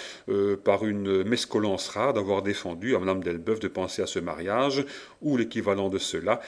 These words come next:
de n'avoir voulu dans la suite ni le permettre, ni le défendre, ni s'en mêler,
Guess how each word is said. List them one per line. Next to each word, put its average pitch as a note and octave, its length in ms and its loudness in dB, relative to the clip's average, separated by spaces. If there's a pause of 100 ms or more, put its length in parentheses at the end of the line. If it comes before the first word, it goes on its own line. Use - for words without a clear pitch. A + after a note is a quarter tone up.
(280)
de A2+ 80 4
n'avoir A2 360 4
voulu G2 300 -4
dans A#2+ 140 2
la F2 100 2
suite - 440 -6
ni F#2+ 200 -2
le G2+ 120 4
permettre, G2 720 0
ni G#2 120 -4
le G#2+ 140 2
défendre, F#2 560 -2
ni A2 100 -2
s'en G#2+ 220 2
mêler, F#2+ 460 0